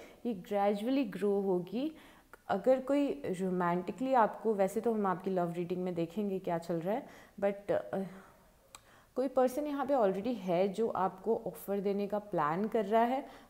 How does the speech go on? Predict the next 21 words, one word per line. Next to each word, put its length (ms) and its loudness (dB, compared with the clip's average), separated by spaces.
but 160 0
अभी 400 2
ये 160 2
planning 720 0
में 120 2
चल 260 0
रहा 180 -2
है। 180 -6
मतलब 300 -6
उन्होंने 340 0
ये 340 2
नहीं 160 2
सोचा 400 -2
है 280 -2
कि 140 0
बस 260 -2
आपके 240 -2
पास 280 -2
आके 240 -2
बोल 420 0
दें। 180 -4